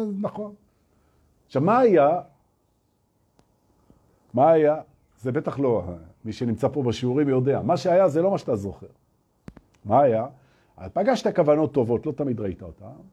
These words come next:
פגשת דברים שאפשר לראות אחרת, ובחרת לראות בצורה מסוימת. אה, העבר הוא כוונה טובה, כי הוא מלמד אותך מלא דברים. מה? והוא איננו.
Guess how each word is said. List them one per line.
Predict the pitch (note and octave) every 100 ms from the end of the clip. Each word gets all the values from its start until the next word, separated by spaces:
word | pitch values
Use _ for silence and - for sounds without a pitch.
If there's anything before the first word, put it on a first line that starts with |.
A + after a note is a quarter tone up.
| _ _ _ _ _ _ -
פגשת | B2 F#3+ F#3+
דברים | E3+ F#3+ D3+
שאפשר | D#3+ - D#3+
לראות | E3 E3+ D3
אחרת, | C#3 F3+ E3 A2
ובחרת | A2+ A#2+ D#3 D3+
לראות | C3+ C3 C3+ A#2
בצורה | A#2 - A2+
מסוימת. | G#2+ - G2 F2+ F2+ A#2 F#3+ A3 _ _ _ _ - _ _ _ _ _
אה, | A#2+ A#2 A2+
העבר | B2 B2+ G#2 F#3+
הוא | F3 D3+
כוונה | D#3 C3 B2+ C#3
טובה, | B2+ G2 F2 F#2 C#3+
כי | -
הוא | G#2
מלמד | G2+ A#2+ A2+
אותך | - - A2+ F3+ C4 _ _
מלא | G#2+ A2+
דברים. | G#2 F2+ D#2+ F2+ D3+ G#3+ - _ -
מה? | A#2+ F#3 E3+
והוא | G3+
איננו. | C4 D4 A#3 F#3+